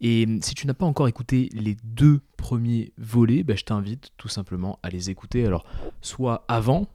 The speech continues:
soit tu mets la pause maintenant puis t'écoutes les deux premiers avant, soit après ce, cet épisode-là. Tout est assez complémentaire, on parle d'organisation, on parle,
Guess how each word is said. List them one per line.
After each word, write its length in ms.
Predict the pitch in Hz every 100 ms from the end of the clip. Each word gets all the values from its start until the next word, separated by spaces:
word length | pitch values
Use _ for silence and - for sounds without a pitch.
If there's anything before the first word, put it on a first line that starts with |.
| -
soit 160 | -
tu 100 | 110 -
mets 120 | 92 98
la 100 | 87
pause 360 | - 113 110
maintenant 280 | 98 101 110
puis 140 | 101
t'écoutes 280 | - 92 113
les 120 | 95
deux 100 | 92
premiers 360 | 104 - 107 107
avant, 260 | 92 117 165 - - - -
soit 400 | - 120 113 -
après 480 | 107 104 - - 127
ce, 680 | - - 98 92 87 76 64
cet 260 | - - 85
épisode-là. 680 | 95 98 90 82 87 101 107 - - -
Tout 240 | - 117 107
est 60 | -
assez 280 | 98 - 104
complémentaire, 760 | - 107 92 104 95 92 104 104
on 80 | 87
parle 300 | - 98 95
d'organisation, 920 | 95 95 104 95 95 95 - 113 110
on 80 | 95
parle, 320 | 85 95 90